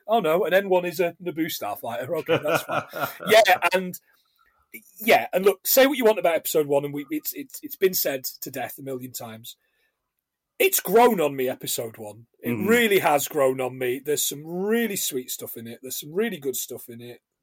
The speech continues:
Speaker 1: There's some badass things in it. There's some great casting. There's some great, great fights. Um,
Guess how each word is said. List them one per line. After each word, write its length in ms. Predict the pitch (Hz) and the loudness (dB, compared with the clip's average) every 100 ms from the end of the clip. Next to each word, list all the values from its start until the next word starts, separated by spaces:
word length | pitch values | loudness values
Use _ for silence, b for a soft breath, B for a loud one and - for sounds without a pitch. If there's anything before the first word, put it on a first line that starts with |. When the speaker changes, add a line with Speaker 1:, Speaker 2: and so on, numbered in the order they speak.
| _ | _
Speaker 1:
There's 140 | 151 - | -10 -8
some 160 | 135 117 | -8 0
badass 460 | 214 214 185 - - | 2 4 2 -2 -6
things 300 | 156 147 147 | -8 -8 -8
in 140 | 143 | -6
it. 160 | 143 147 | -8 -8
There's 180 | 139 - | -12 -12
some 120 | 143 | -6
great 280 | 190 196 - | 0 0 -2
casting. 380 | - - - | -12 -12 -14
There's 180 | 127 - | -18 -18
some 80 | 143 | -8
great, 280 | 180 165 - b b b b b b b b b - | -4 -4 -6 b b b b b b b b b 2
great 240 | 220 185 | 2 2
fights. 600 | - 143 143 - - - B B - | 2 2 2 0 -2 -2 B B -12
Um, 640 | 143 139 139 139 135 143 | -8 -6 -6 -6 -8 -12